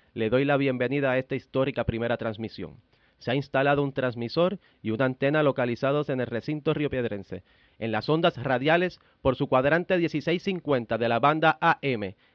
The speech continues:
en el ciberespacio por radiohuelga punto com. De esta manera,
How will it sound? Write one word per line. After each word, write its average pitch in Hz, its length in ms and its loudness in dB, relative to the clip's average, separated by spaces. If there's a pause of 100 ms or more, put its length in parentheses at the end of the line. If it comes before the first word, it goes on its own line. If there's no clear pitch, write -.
en 117 140 -4
el 120 100 -2
ciberespacio 156 840 0 (240)
por 120 260 0
radiohuelga 123 720 2
punto 165 380 0
com. 101 320 -2 (440)
De 113 180 -2
esta 147 220 0
manera, 170 420 2